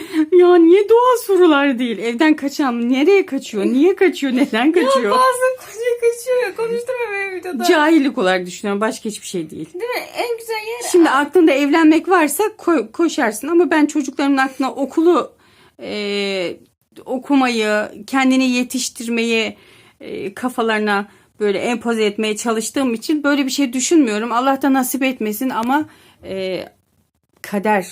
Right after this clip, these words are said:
Speaker 1: Yani b-, büyük de konuşmamak gerekiyor. İnşallah Rabbim yaşatmaz ki. Hiçbir anneye yaşatmasın.
Speaker 2: En güzel yer ananın babanın yanı değil mi?
Speaker 1: İşte onu
Speaker 2: Bir
Speaker 1: kaçın-
Speaker 2: erkek için kaçmaya değmez.
Speaker 1: İşte onu,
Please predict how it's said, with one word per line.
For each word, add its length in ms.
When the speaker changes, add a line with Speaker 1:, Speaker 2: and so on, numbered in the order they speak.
Speaker 1:
Yani 380
b-, 200
büyük 240
de 100
konuşmamak 640
gerekiyor. 420
İnşallah 420
Rabbim 360
yaşatmaz 580
ki. 140
Hiçbir 320
anneye 300
yaşatmasın. 600
Speaker 2:
En 160
güzel 420
yer 240
ananın 380
babanın 260
yanı 280
değil 120
mi? 140
Speaker 1:
İşte 220
onu 120
Speaker 2:
Bir 60
Speaker 1:
kaçın- 300
Speaker 2:
erkek 140
için 120
kaçmaya 380
değmez. 240
Speaker 1:
İşte 220
onu, 220